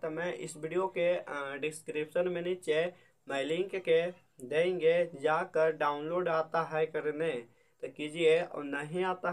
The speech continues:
है करने तो अगल बगल भाई से, दोस्तों से करवा लीजिएगा,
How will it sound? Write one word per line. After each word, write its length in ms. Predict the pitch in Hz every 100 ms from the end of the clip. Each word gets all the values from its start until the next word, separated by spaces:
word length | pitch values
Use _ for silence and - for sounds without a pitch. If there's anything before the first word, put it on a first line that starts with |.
| 175
है 100 | 175
करने 520 | 175 165 165 156 151 180 - _ _ _ -
तो 60 | - 147
अगल 300 | 160 180 190
बगल 300 | 180 180 175
भाई 340 | 151 156 170
से, 260 | 175 160 170 180 - _ - 139
दोस्तों 380 | 147 147 - 180
से 240 | 180 160 170 180 _ _ -
करवा 360 | 147 143 143 165
लीजिएगा, 540 | 165 156 160 160 160